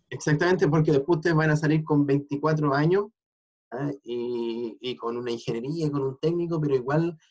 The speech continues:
les podría pensar el tema, "Oye, ya, pero ¿y, y qué has hecho?". "No, mira, estuve en esta parada de planta, estuve en este curso, eh, trabajé, eh, con esta empresa tres meses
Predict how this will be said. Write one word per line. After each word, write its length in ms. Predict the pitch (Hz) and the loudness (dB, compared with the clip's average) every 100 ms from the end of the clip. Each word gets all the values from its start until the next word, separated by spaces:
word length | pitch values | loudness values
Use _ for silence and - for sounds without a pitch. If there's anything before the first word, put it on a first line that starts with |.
| _ _ 143 | _ _ -2
les 160 | 143 | 0
podría 380 | 139 143 143 160 | 0 0 2 2
pensar 220 | 151 156 | 0 2
el 100 | 156 | 0
tema, 200 | 160 160 | 0 -4
"Oye, 220 | 156 185 165 | -2 -2 0
ya, 140 | 180 | -2
pero 300 | 180 156 151 | 0 0 2
¿y, 160 | 147 143 135 - _ | 0 -4 -12 -20 _
y 100 | 127 _ _ | -20 _ _
qué 100 | 170 | -4
has 200 | 160 175 | -2 -2
hecho?". 380 | 160 160 185 - _ _ _ _ | -4 -4 -10 -10 _ _ _ _
"No, 120 | 160 | -10
mira, 160 | 170 156 | -4 -2
estuve 300 | 139 - 127 | -2 -4 -6
en 60 | 127 | -4
esta 180 | - | -6
parada 220 | - 123 117 | -6 -6 -6
de 60 | |
planta, 540 | 135 151 151 156 151 151 | -2 0 0 0 -2 -4
estuve 420 | - _ 120 117 | -12 _ -8 -4
en 60 | 117 | -4
este 260 | 117 - - | -8 -12 -6
curso, 540 | 156 151 147 139 156 - _ _ | -2 -2 -2 -4 -6 -8 _ _
eh, 360 | - 110 110 101 - _ | -14 -10 -8 -10 -14 _
trabajé, 520 | 113 101 98 - 123 110 113 | -8 -6 -8 -2 -2 -2 -6
eh, 200 | 110 - | -10 -12
con 140 | 113 120 | -8 -8
esta 240 | 123 113 | -8 -10
empresa 720 | 113 _ 143 139 135 135 135 - _ _ | -12 _ -4 -2 -2 -2 -6 -12 _ _
tres 200 | 120 117 | -6 -4
meses 560 | 139 165 151 165 156 | -2 -2 0 0 0